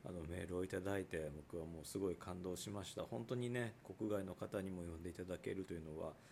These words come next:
驚きでもあり、あの、すごくね、嬉しいことでした。で、えー、それからですね、えーと、まあ、いくつか、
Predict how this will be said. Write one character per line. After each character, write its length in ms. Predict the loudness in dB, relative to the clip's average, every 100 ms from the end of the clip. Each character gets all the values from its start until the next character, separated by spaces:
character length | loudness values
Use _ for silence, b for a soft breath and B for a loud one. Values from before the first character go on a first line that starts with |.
| B B
驚 340 | 4 6 6 6
き 140 | 4
で 100 | 2
も 260 | 2 2 2
あ 60 | 2
り、 340 | 0 -2 -6 -8
あ 60 | -8
の、 680 | -8 -10 -12 -16 -14 -12 -4
す 140 | -4
ご 100 | -4
く 160 | -4 0
ね、 220 | 0 -2 -6
嬉 240 | -2 -2 -2
し 120 | -6
い 60 | -4
こ 80 | -4
と 160 | -2
で 140 | -6 -8
し 120 | -6
た。 220 | -4 -4 B B B B B B -2
で、 280 | -2 0 -2
え 580 | -2 -2 -2 -4 -4 -4
ー、 40 |
そ 120 | 2
れ 120 | 4 4
か 180 | 4
ら 120 | 4 4
で 100 | 2
す 120 | 0
ね、 380 | 0 2 2 -2 B B B -14 -4
え 240 | -2 -2
ー 20 |
と、 100 | -2
ま 120 | 0 0
あ、 40 |
い 80 | 0
く 180 | -4 -8
つ 200 | -6 0
か、 220 | 2 2